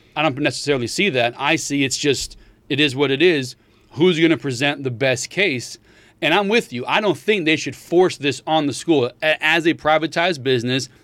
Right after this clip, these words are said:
because religion has its own set of values and rules. Outside people, if you don't agree,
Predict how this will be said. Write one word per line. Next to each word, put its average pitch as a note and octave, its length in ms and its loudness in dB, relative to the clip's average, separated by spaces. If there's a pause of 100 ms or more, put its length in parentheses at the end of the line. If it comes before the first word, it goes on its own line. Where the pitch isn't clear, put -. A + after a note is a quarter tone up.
(160)
because C3 280 0
religion D#3 460 2
has D3+ 240 0
its C#3 180 -6
own D#3 260 2
set E3 460 0
of D3+ 260 2 (300)
values C#3+ 540 0
and C3+ 180 0
rules. C3 520 0 (640)
Outside E3+ 500 0
people, D3+ 520 0 (360)
if B2+ 180 0
you F#3+ 160 0
don't E3+ 300 4
agree, C3 500 0